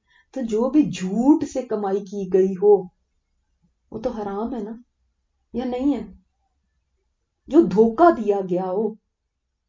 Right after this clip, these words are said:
वो हराम है कि नहीं? गवर्नमेंट से लेना हराम है,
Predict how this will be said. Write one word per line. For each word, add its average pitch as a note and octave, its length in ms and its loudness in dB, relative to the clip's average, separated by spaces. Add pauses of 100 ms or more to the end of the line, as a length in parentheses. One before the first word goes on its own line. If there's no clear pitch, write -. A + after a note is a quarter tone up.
वो A#3 60 -10
हराम A#3 380 -6
है E4+ 60 -4
कि E4+ 120 -4
नहीं? G3+ 180 -10 (1600)
गवर्नमेंट C#4+ 320 -4
से D#4+ 100 -6
लेना B3 440 -10
हराम C4 400 -8
है, E4+ 60 -18